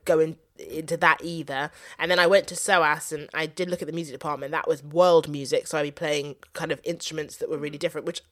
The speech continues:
was fascinating. But I just thought, "Okay, I'll keep my music thing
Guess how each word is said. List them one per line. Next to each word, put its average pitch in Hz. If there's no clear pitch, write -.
was 165
fascinating. 156
But 190
I 185
just 185
thought, 180
"Okay, 165
I'll 170
keep 196
my 185
music 180
thing 160